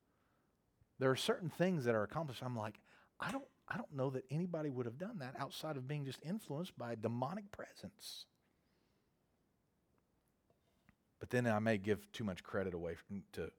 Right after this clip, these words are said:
to individuals. Verse seven, In appearance,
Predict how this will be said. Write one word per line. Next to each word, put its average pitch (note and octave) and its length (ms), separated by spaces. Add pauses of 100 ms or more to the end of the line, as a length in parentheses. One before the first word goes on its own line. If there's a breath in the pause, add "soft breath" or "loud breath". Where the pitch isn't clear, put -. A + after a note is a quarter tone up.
to E2+ 120
individuals. E2+ 680 (800)
Verse A2+ 200
seven, E2+ 300 (120)
In A2+ 100
appearance, A2+ 640